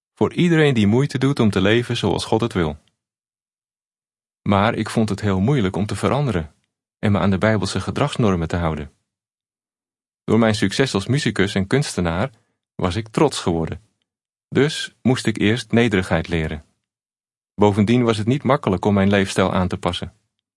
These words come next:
Wat ben ik dankbaar dat Jehovah geduldig en barmhartig is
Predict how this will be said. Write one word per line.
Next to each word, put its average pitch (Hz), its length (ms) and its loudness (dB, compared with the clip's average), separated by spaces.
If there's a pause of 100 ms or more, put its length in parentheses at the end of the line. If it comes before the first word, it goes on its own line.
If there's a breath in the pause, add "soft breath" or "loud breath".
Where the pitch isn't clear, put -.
(960)
Wat 113 140 0
ben 147 160 2
ik 131 140 -6
dankbaar 101 460 2
dat 95 200 -2
Jehovah 98 640 2
geduldig 95 800 -2 (160)
en 95 160 0
barmhartig 92 580 0
is - 280 -10